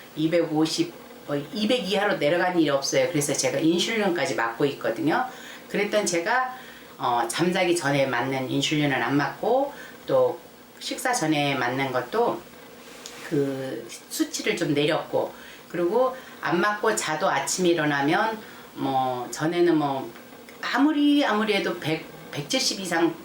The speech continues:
이하로는 떨어지지 않았던 게 지금은 뭐 구십칠까지도 내려가고 평균 백사, 뭐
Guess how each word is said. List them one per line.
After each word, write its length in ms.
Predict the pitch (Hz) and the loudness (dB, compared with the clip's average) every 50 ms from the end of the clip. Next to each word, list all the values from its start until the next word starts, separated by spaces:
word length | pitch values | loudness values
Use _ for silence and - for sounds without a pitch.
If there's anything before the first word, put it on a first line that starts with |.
| - - | -8 -2
이하로는 420 | 160 165 185 180 185 180 175 170 175 | 0 2 2 2 2 2 2 2 2
떨어지지 420 | 208 247 262 262 254 - 214 170 | 2 2 2 2 0 -2 -2 0
않았던 400 | 139 139 156 160 - - 151 143 | 0 0 0 -2 0 0 2 2
게 160 | 156 156 - | 2 2 0
지금은 600 | - - 175 170 170 175 180 226 254 262 - - - - - - - - - - - - | 0 -2 -2 0 2 2 2 4 2 2 0 -2 -6 -10 -14 -14 -14 -16 -16 -16 -10 -4
뭐 280 | 160 180 180 170 170 | -2 0 0 -2 -2
구십칠까지도 840 | - 220 214 214 - - - - 311 311 - 277 277 269 - - 160 143 | -2 -2 -2 -2 -2 -2 -2 0 0 0 0 0 0 0 0 -2 -2 0
내려가고 560 | 143 139 139 135 - - 214 - - 196 202 | 2 2 2 2 2 0 -2 -2 -2 -4 -6
평균 640 | - - 269 302 294 285 294 294 311 330 330 339 - - - - - - - | -4 0 4 4 6 6 6 4 4 4 2 2 -2 -12 -16 -16 -16 -10 -4
백사, 720 | - 185 - - - - - - - 226 247 262 269 - - - - - - - | -2 -2 -2 -2 -4 -6 -6 -4 -2 0 2 2 0 -2 -4 -10 -14 -16 -10 -4
뭐 260 | 151 143 143 135 - | 0 0 0 0 -2